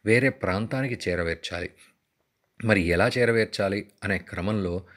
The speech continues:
అతను వాటిని మామిడి పళ్ళ ఒక లారీలో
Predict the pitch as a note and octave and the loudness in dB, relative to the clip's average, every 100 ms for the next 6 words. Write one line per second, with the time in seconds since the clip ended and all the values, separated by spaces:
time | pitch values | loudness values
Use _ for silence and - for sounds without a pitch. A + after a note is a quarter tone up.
0 | - - - A2 C3+ G#2+ D#2+ - _ _ | -20 -20 -6 -2 0 0 -2 -10 _ _
1 | - G#2 G#2 G2+ E2+ D#2 _ _ _ - | 0 2 2 0 -2 -6 _ _ _ -8
2 | F#2 G2 A#2 D3 C#3 C3 A2 F#2+ D#2 - | 0 2 4 2 2 2 2 2 0 -8
3 | _ _ G2+ F#2 F#2+ E2 F#2 A2+ A2 G2 | _ _ -10 -2 0 2 2 4 2 2